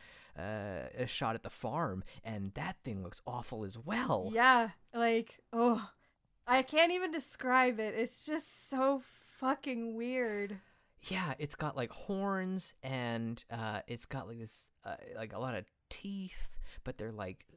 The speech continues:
Speaker 1: the, I think that it, I, I don't know. It's, it, and it's, like, it's gray. It kinda, like, is it, like, a, it's kinda, like, r-, rhinoceros-like, but then it's got two horns.
Speaker 2: See, I
Speaker 1: I don't know.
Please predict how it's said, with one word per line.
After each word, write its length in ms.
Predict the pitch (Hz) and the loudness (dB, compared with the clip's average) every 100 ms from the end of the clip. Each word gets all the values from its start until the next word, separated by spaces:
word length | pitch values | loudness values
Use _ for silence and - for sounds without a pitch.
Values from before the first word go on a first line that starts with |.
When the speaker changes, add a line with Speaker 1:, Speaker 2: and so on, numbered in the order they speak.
| _ _ - | _ _ -8
Speaker 1:
the, 160 | 127 123 | -8 -6
I 60 | 131 | -6
think 140 | 147 - | -6 -6
that 100 | 117 - | -10 -10
it, 160 | 120 - | -10 -10
I, 340 | - - 110 | -12 -8 -8
I 20 | |
don't 180 | 110 95 | -6 -4
know. 220 | 92 90 - | -6 -6 -10
It's, 400 | 120 - - - | -10 -8 -10 -8
it, 140 | 113 117 | -8 -6
and 140 | 120 | -6
it's, 100 | 113 | -4
like, 120 | 107 82 | -6 -6
it's 140 | 113 | -8
gray. 480 | 113 120 113 143 156 | -8 -6 0 2 2
It 80 | 120 | 0
kinda, 160 | 180 | 0
like, 180 | 147 131 - - | 0 -2 -8 -6
is 140 | 135 - | -6 -2
it, 60 | |
like, 140 | 123 127 | -2 -2
a, 160 | 104 - - | -4 -6 -14
it's 240 | - - | -14 -12
kinda, 160 | - 139 | -6 -4
like, 120 | 117 - | -6 -8
r-, 140 | 107 - - - 117 117 | -16 -16 -20 -20 -16 -10
rhinoceros-like, 1900 | 110 113 107 110 151 165 - 165 156 - - - - _ 139 143 143 143 139 | -6 -4 -2 0 0 -2 -4 -2 -2 -4 -6 -12 -20 _ -6 0 2 0 -4
but 100 | 113 | -6
then 120 | 107 | -4
it's 100 | 104 | -4
got 140 | - - | -6 -8
two 200 | - 160 | -6 -4
horns. 200 | 139 127 | -2 2
Speaker 2:
See, 40 | |
I 260 | 240 262 277 - - _ - - 143 | 6 6 4 -6 -20 _ -20 -16 -8
Speaker 1:
I 60 | |
don't 200 | 131 90 | -6 -4
know. 260 | 92 95 | -4 -6